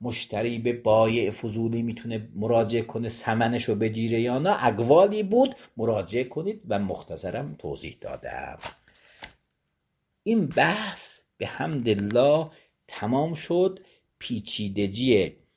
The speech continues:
اه، متاجر چه یه قسمتش اینجا بود،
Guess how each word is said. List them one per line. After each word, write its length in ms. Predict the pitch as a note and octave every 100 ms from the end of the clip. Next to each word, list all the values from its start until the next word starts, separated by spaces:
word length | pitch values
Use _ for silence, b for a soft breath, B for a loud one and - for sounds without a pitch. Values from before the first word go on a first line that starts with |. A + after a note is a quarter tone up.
| _ _ -
اه، 280 | D#2 D#2
متاجر 680 | D#2 F#2 - - G2 F#2+ A#2+
چه 200 | G#2 -
یه 120 | F#2+ G2
قسمتش 600 | F#2+ - F#2 - F2+ F#2+
اینجا 380 | F2 E2+ G#2
بود، 360 | A2 E3 G#3+ G3+